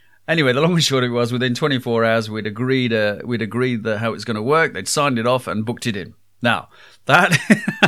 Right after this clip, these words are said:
<laughs> that's the supreme end result of networking, isn't it? If I hadn't have gone to that event, I wouldn't have got that introduction. I wouldn't be doing the work, and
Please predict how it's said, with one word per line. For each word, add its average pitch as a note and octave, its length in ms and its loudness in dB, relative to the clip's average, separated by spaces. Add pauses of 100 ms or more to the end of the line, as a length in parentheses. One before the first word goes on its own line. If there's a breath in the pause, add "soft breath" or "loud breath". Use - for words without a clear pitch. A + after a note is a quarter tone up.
(500 loud breath)
<laughs> F3 80 -14
that's F3 300 6
the D#3 180 0
supreme E3 760 2
end D#3 220 4
result C#3 380 2
of A#2+ 100 0
networking, A#2+ 600 4
isn't C3 240 -2
it? G#2 120 -2
If B2 280 0
I C#3 120 2
hadn't F3 200 2
have B2+ 80 -2
gone C#3+ 180 2
to A#2+ 80 -4
that A#2 180 2
event, A#2+ 240 4
I F#2 60 -2
wouldn't B2 260 0
have G#2 120 -2
got A2 120 0
that G#2+ 140 0
introduction. A2+ 480 -4
I G#2+ 60 0
wouldn't A#2 200 -2
be A#2+ 60 -2
doing A2+ 220 0
the G#2+ 60 -2
work, B2 260 0
and A2 220 -2